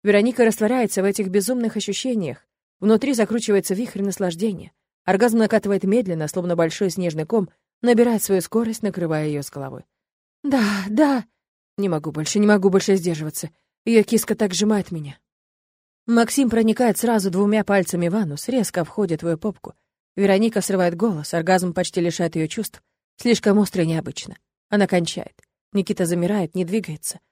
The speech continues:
Он все еще внутри нее чувствует, как ягодка мышцами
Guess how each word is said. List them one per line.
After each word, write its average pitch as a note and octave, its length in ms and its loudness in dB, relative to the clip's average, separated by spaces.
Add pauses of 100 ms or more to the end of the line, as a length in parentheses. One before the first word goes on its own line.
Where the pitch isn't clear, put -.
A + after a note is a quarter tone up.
(260)
Он G#3+ 120 2
все G#3+ 180 2
еще G3 200 2
внутри F#3+ 260 0
нее F#3+ 280 0
чувствует, A3 420 -6
как D#3+ 200 -6
ягодка F3+ 400 -2
мышцами D#3+ 480 -6